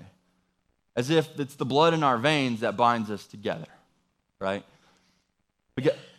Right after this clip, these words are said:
hear me on this. The, there are things that we share through our blood, that we pass down through our kids, like, you know, genetically, we pass down the color of our eyes, our hair color,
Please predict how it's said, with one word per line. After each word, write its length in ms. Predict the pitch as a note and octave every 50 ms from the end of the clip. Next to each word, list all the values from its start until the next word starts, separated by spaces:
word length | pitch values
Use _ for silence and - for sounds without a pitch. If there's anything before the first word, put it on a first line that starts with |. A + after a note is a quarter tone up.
| _ - - _ _ _ _ _ _ _ _ _ _ _
hear 220 | - D#3+ E3 D#3+ D#3
me 120 | C#3+ A#2+
on 160 | G#2 F#2 F#2+
this. 380 | F2+ F2 E2+ F2 - - - - _ _ _ _ _ _ _ _ _ _ _ _ _ _ _ _ _ _ _ _ _ _ _ _ _ _ _ _ _ _ _ _ _ _ _ _ _ -
The, 120 | B2+ C3+ - - _ _ _
there 260 | D#3 C3+ D#3 F3 F#3+
are 220 | F3+ F#3+ G#3 G#3+ G3+
things 360 | - G3 F3 E3+ E3 C#3+ B2
that 160 | C#3 A#2 B2+
we 160 | C3 C#3+ D3
share 340 | C#3+ - - C3+ A#2+ A2 G#2+
through 240 | G#2+ - A2+ G#2+ G#2+
our 120 | G2 G2
blood, 260 | F2+ F2+ E2+ E2+ - - _
that 100 | - G2+
we 100 | G#2 G#2+
pass 360 | F#2 - C3 B2+ B2+ B2+ -
down 280 | - B2+ B2 B2 A#2+ A#2+
through 120 | - B2
our 100 | A#2+ A#2+
kids, 480 | A2+ - - A#2+ A2+ A2 A2 A2 G#2 -
like, 140 | G2 F#2+ - - - - - _ -
you 120 | F2+ F#2+
know, 160 | F#2 F#2 F#2 F#2
genetically, 760 | F#2 G#2 A2 A2+ A#2+ B2+ C3 B2+ B2 - B2+ A#2+ A#2 A#2 A#2
we 100 | G#2+ G2+
pass 300 | - B2 G#2+ G2+ G2+ -
down 180 | A#2 G#2 G#2
the 80 | G2 F2+
color 240 | - - A#2 C3 C#3
of 60 | D3+
our 120 | D3+ C#3
eyes, 480 | C3+ C3 B2+ C3 C3 C3 C3 C3 C3 - - - - - _ -
our 60 | -
hair 300 | G2 A2 A2 A#2+ B2+ B2
color, 500 | B2 - C3+ B2 B2 B2+ B2 B2 A#2+